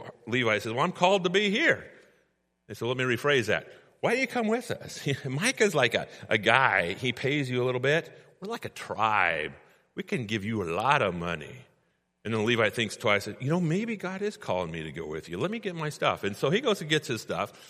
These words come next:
and then the Levite walks out the door. And when Micah finds out, he starts to yell, "Mom!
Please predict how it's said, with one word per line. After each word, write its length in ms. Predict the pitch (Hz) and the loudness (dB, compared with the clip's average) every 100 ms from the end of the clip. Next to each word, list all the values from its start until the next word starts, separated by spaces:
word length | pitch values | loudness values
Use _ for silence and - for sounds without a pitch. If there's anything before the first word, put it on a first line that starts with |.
| - 139 | -6 -2
and 100 | 139 | 0
then 80 | |
the 80 | 151 | 2
Levite 360 | 165 226 196 98 | 2 2 2 2
walks 300 | 101 90 - | 2 0 -4
out 140 | 85 | -6
the 60 | 87 | -2
door. 180 | 98 101 | 2 2
And 100 | 123 | 2
when 120 | 135 | 2
Micah 320 | 190 277 220 | 2 2 2
finds 320 | 147 110 90 | 4 4 2
out, 320 | 87 87 139 - - _ - | 0 2 2 -2 -20 _ -4
he 100 | 139 | -2
starts 320 | - 131 127 | 4 2 2
to 60 | 120 | 4
yell, 200 | 113 117 | 6 6
"Mom! 920 | 156 254 262 - 254 233 185 104 | 6 8 6 8 8 10 8 6